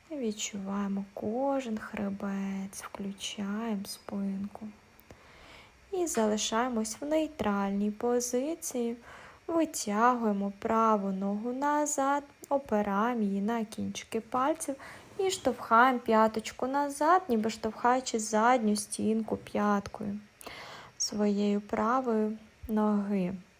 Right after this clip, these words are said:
Переводимо праву ногу на ліву сторону.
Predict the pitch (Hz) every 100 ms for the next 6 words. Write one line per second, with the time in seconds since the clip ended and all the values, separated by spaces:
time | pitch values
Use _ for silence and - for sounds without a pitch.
0 | _ _ _ - - - - - 311 302
1 | 220 190 - 208 254 262 214 202 196 214
2 | 208 208 196 190 196 226 285 220 - -
3 | - - 254 247 220 196 190 190 196 208
4 | - - 240 302 311 269 247